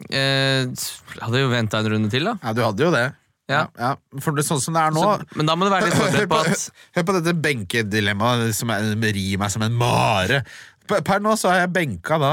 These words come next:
Speaker 2: Luis Diaz, eh, Munoz og Anthony Robinson. Hvem, altså
Speaker 1: Ja, ja, ikke sant? Men det er det, eh, hva er det du har hentet? Det er jo litt dritt med å hente sånne offensive
Speaker 2: Bekker.
Speaker 1: bekker.
Speaker 2: Ja, for du
Speaker 1: Er
Speaker 2: kan
Speaker 1: at
Speaker 2: ikke
Speaker 1: det
Speaker 2: se på kamp,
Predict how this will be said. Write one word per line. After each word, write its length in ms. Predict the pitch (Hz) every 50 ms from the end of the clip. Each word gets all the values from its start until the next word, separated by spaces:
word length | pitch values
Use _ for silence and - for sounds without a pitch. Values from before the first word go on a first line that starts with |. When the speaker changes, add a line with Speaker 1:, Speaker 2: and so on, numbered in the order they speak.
| 165 - - _ -
Speaker 2:
Luis 460 | 131 123 113 113 120 143 170 180 135 123
Diaz, 560 | 117 127 151 175 185 - - - - - - _ _ -
eh, 220 | 131 123 127 131 107
Munoz 720 | - - 113 107 110 113 131 - - 170 160 - - - - -
og 320 | 131 127 113 113 165 123 123 110
Anthony 320 | 120 120 120 - - 135
Robinson. 460 | 117 117 110 101 113 120 147 170 208 - _ _ _ _ _ _ _ _ _ _ _ _ _ _ -
Hvem, 220 | 143 143 147 120 110 135
altså 220 | 156 - 151 143 139 147 143 - - _ _ _ _ _ _ _ _ - - - - - - - - _ -
Speaker 1:
Ja, 160 | 139 156 156 - _ - - - - - -
ja, 160 | - 135 135
ikke 160 | 135 131 127
sant? 240 | 135 135 147 - - - 156
Men 160 | 143 160 147
det 80 | 156 151
er 80 | 147
det, 140 | 147 143 147 151 - _ -
eh, 260 | 143 143 143 143 139 135
hva 220 | 127 131 139 139 135 127
er 80 | 123 123
det 80 | 123 131
du 80 | 135 135 -
har 240 | 131 123 123 123 123
hentet? 720 | 131 139 120 107 - - - 113 117 120 120 120 139 - _ _ _ _ _ -
Det 200 | 123 117 156 160
er 60 | 165 156
jo 60 | 151
litt 140 | 147 147 143
dritt 220 | 127 117 110 101 -
med 60 | 135
å 20 | 135
hente 160 | 139 113 110
sånne 160 | 123 120 135 - -
offensive 920 | - - - - - - - 113 113 110 104 - - 120 117 117 120 127 127 123 123 123 120 120 120 120 -
Speaker 2:
Bekker. 380 | - 135 123 - - 165 175 165
Speaker 1:
bekker. 380 | 135 139 135 - _ - 156 165
Speaker 2:
Ja, 60 | 185 147
for 80 | 214
du 60 | 202
Speaker 1:
Er 80 | 208 214
Speaker 2:
kan 80 | 214 202
Speaker 1:
at 80 | 180
Speaker 2:
ikke 80 | 220 214
Speaker 1:
det 20 |
Speaker 2:
se 120 | - 208 -
på 80 | - 202
kamp, 240 | - 208 147 143